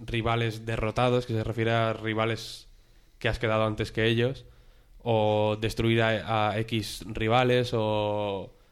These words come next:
o hacer X derrapes, etcétera. Y eso, claro, eh, digamos que si, si eres muy malo y quedas siempre último, nunca vas a conseguir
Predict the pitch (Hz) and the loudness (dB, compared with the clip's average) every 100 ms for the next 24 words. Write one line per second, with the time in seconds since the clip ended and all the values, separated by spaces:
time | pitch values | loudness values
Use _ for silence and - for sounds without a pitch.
0 | - 113 104 113 110 113 113 - 113 107 | -10 -4 0 0 0 0 -2 0 0 2
1 | 117 120 110 110 120 117 131 - - - | 2 0 -2 -2 0 0 -2 -8 -20 -20
2 | _ - - 120 123 127 123 98 - - | _ -20 -6 -2 0 0 0 -2 -6 -20
3 | _ _ - - - - - - 120 117 | _ _ -20 -20 -20 -20 -14 -6 -4 -2
4 | 110 123 - 117 117 107 104 101 98 - | -2 -2 -2 -4 -2 -2 -4 -6 -8 -14
5 | - _ - 113 120 127 117 113 127 104 | -20 _ -6 0 0 4 4 4 4 0
6 | 110 117 123 117 117 113 120 131 110 120 | 0 -2 -2 0 2 2 0 -2 -2 0
7 | 135 117 101 110 110 110 110 113 110 | 0 0 -2 -2 -2 -2 0 2 0